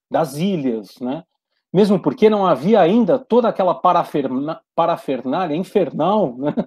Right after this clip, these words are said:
a que o Scott se refere em seu livro. Esse processo terminou? Eu continuo perguntando dentro desse marco imaginário do Cuvier.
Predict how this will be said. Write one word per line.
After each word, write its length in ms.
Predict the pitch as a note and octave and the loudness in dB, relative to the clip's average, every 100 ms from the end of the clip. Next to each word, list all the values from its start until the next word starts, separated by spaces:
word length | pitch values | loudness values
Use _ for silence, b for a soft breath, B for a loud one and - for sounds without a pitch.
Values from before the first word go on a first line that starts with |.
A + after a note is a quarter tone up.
| _ b b - | _ b b -6
a 80 | |
que 120 | C#3 F#3+ | -2 0
o 80 | |
Scott 360 | F#3 - F#3 - | -2 0 -2 0
se 80 | G3+ | 0
refere 400 | G3 G3 F3 F#3 | 0 0 0 0
em 40 | |
seu 220 | F#3 G#3 | -2 -4
livro. 500 | F#3 D3+ C#3 - - _ _ _ _ _ _ _ _ _ _ - | -2 -2 -4 -8 -20 _ _ _ _ _ _ _ _ _ _ -6
Esse 200 | D#3+ G#3 | -4 -2
processo 500 | G3 - E3 C#3 - | -2 0 0 -2 -4
terminou? 600 | C#3 B2 A#2 F3+ A#3 F#3+ _ _ _ _ _ - | -4 -2 -2 0 -2 -4 _ _ _ _ _ -12
Eu 60 | |
continuo 360 | - C3 C3+ C#3 | -6 -4 -2 -2
perguntando 540 | D3+ C#3+ C3+ E3+ E3+ | 0 0 0 -2 -4
dentro 320 | C3 E3+ E3+ D3 | -2 -4 -6 -6
desse 240 | D3 D3 | -6 -2
marco 300 | C3 D3 - | -2 -2 -2
imaginário 580 | C#3+ C#3+ C#3 C3 C3+ B2+ | -4 -4 -4 -2 -2 -4
do 80 | B2 | -6
Cuvier. 460 | B2+ A2 A2 G2 | -8 -8 -12 -12